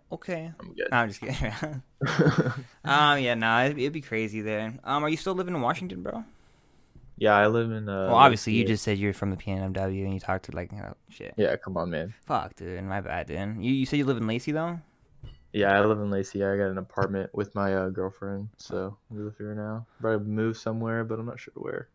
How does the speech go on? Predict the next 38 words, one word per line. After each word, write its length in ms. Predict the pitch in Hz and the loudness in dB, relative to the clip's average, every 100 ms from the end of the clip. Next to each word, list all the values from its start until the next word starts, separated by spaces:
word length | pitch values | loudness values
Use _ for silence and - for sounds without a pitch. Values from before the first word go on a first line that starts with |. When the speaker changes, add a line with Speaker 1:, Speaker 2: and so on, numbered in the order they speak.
| - | -6
Speaker 2:
Still 220 | - 107 | 2 2
in 60 | 95 | 2
Washington. 420 | - - 104 - | -8 -8 -16 -16
But 140 | 113 - | -12 -2
Speaker 1:
Where 60 | 127 | 0
you, 200 | 123 120 | 0 -2
where 160 | 117 | -2
you 80 | 123 | -2
thinking 140 | 127 120 | -2 -2
about 140 | 110 | 0
moving? 420 | 110 139 101 107 107 _ _ _ _ _ - | 0 0 -2 -4 -8 _ _ _ _ _ 2
You 160 | 131 | 2
should 160 | 120 117 | 2 -2
just 140 | 101 | 0
not 140 | 107 98 | -2 -2
sure 140 | 107 | -2
where. 120 | 104 | 0
Do 140 | 101 104 | -2 0
you 100 | 101 | 0
have 100 | - | -2
any 180 | 104 | 0
idea? 380 | 117 120 123 135 - _ - - - - - | 0 2 0 -4 -12 _ -20 -20 -20 -20 -10
Speaker 2:
Mm, 420 | 120 123 117 107 | -2 0 2 2
just, 200 | 95 104 | 0 2
like, 160 | 101 95 | 2 2
maybe 280 | - 98 95 | 0 0 2
around 200 | 92 92 | 2 0
the 140 | 95 90 - - - | -2 -6 -14 -8 0
Olympia 360 | 123 110 101 | 2 2 0
area, 480 | - 98 98 95 98 - - | 2 2 4 2 0 -4 -2
maybe, 240 | 98 98 | 0 2
like, 160 | 95 95 | 0 -2
Olympia, 380 | 95 98 98 95 | -6 -6 -4 -4
Tumwater, 800 | - 95 95 95 95 95 95 101 | -4 -6 -4 -2 0 0 -4 -8
Shelton, 640 | - 98 92 92 92 95 92 | -4 -4 -2 -4 -4 -4 -6
Chehalis. 560 | - 95 98 95 - 98 | -2 0 2 0 -2 -2
I 140 | 92 | -2
don't, 120 | 82 | -4